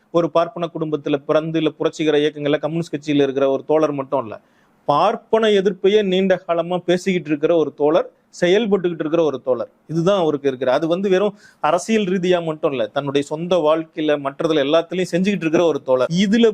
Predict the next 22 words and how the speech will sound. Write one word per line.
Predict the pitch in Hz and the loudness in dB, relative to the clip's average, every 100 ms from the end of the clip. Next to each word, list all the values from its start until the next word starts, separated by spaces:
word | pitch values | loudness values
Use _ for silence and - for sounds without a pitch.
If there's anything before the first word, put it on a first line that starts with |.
| 180 | 2
போய் | 226 254 | 0 2
வந்து | 240 208 208 | 0 2 2
அவரை | 180 180 214 | 2 2 0
போய் | 170 208 | 2 0
இழுத்து | 220 214 196 | 0 -4 0
வச்சுக்கிட்டு | 185 180 190 180 202 185 | 0 0 -4 0 2 2
எதை | 151 | 2
சொன்னாலும் | 190 202 196 208 214 | 0 -2 0 2 2
அவர் | 175 190 208 | 2 0 0
சொல்றாரு, | 180 185 185 180 | 0 2 4 4
அதனாலதான் | 165 175 170 170 185 | 2 0 0 2 2
இவங்க | 165 165 | 0 -2
எல்லாம் | 175 175 | -2 -2
கேட்டுக்கிட்டு | 175 170 160 | -4 -4 0
ஆடுறாங்கன்னு | 156 156 165 156 160 151 | 2 2 -2 -4 -6 -10
சொல்லிக்கிட்டு | 170 165 147 | -6 -6 -6
இருக்கிறது | 135 127 123 | -8 -6 -6
இருக்குல்ல. | 113 110 135 - _ _ | -6 -2 -2 -2 _ _
இதுல | 170 170 | 0 2
ஏதாவது | 165 220 180 | 4 2 2
அறிவு | 151 226 233 | 0 0 0
இருக்கா? | 156 - 113 | -2 -4 -6